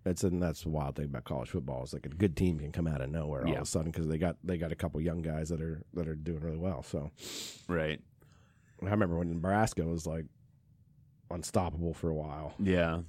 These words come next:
Speaker 1: So, yeah, we'll see. I'm, I'm looking forward to the game, and this will kinda be the big
Speaker 2: Kinda tell.
Speaker 1: the eye test to see how the
Speaker 2: Yeah.
Speaker 1: Buckeyes are gonna perform this year 'cause really they're,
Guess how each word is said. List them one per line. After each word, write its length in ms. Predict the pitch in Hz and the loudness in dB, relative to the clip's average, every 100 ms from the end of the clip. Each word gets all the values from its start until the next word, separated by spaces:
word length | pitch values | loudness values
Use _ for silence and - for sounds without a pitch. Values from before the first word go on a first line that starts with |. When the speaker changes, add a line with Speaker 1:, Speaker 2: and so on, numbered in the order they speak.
| - - | -10 -4
Speaker 1:
So, 400 | 78 73 73 - - - - - - - | -4 -2 -6 -10 -14 -20 -20 -20 -14 2
yeah, 140 | 180 | 8
we'll 80 | 180 | 8
see. 200 | - 147 | 10 10
I'm, 240 | 113 123 120 | 10 6 4
I'm 160 | 113 123 | 4 6
looking 180 | 120 113 | 4 6
forward 180 | 120 104 | 6 6
to 40 | |
the 40 | 92 | 6
game, 360 | 110 110 101 101 | 8 8 6 2
and 300 | 95 92 92 | 0 2 2
this 160 | 95 92 | 0 -2
will 80 | 85 | -4
kinda 260 | 104 104 | -2 0
be 140 | 90 95 | 0 0
the 100 | 78 | 0
big 440 | 87 90 85 - - - _ - - _ - - - | 0 0 -2 -10 -20 -20 _ -20 -20 _ -20 -8 2
Speaker 2:
Kinda 220 | 143 95 | 4 2
tell. 420 | - 92 78 78 - | 0 2 2 0 -6
Speaker 1:
the 140 | 90 82 | -6 -4
eye 200 | 90 90 | -4 -2
test 320 | 98 87 - | -2 -2 -4
to 80 | 80 | -8
see 360 | - 82 78 76 | -4 -4 -4 -6
how 220 | 87 76 | -6 -6
the 100 | 76 | -4
Speaker 2:
Yeah. 160 | 67 | -2
Speaker 1:
Buckeyes 400 | 67 73 80 - - - | -2 -4 -8 -10 -14 -6
are 120 | 87 | -4
gonna 160 | 85 82 | -2 -4
perform 360 | - 80 78 | -6 -6 -4
this 160 | 76 - | -4 -2
year 160 | 78 | -4
'cause 260 | 80 92 87 - - - - | 0 0 0 -8 -20 -20 -2
really 320 | 104 107 104 | 6 8 8
they're, 180 | 107 | 8